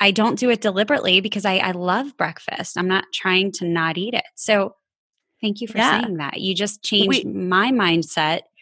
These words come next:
Speaker 1: to make sure I think about it.
Speaker 2: Well, we s-, like you said, we s-, we jump to the, "Oh, should I eat organic or not? Or should I have dairy or this?" Right? Hold on, pump the brakes.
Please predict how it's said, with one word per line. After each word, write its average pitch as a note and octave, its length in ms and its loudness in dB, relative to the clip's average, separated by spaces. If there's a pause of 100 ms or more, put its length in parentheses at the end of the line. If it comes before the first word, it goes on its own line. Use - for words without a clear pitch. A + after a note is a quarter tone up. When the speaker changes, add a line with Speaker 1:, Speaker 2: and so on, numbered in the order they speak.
(160)
Speaker 1:
to B3 100 2
make C4+ 140 8
sure E4+ 160 4
I D#4+ 100 6
think F#4+ 200 -2
about G3 280 2
it. - 240 -4 (200)
Speaker 2:
Well, C4+ 120 2
we C4+ 100 2
s-, - 180 -6
like B3+ 220 2
you C4 60 0
said, C#4 220 -2
we G3+ 100 -2
s-, - 140 -8
we A3 180 0
jump G3 400 2
to F#3+ 260 2
the, E3 560 4 (320)
"Oh, C4 80 6
should B3 180 0
I A3 40 6
eat G3+ 180 4
organic F#3+ 460 0
or F3 100 0
not? F3+ 260 4
Or F3 80 -2
should F#3+ 180 -4
I F3 40 2
have E3+ 120 0
dairy F#3 320 2
or E3+ 80 2
this?" G#3 260 2
Right? F3+ 280 2 (400)
Hold G3+ 240 2
on, G3+ 340 4
pump F#3+ 240 0
the G3+ 100 -4
brakes. F3 560 -2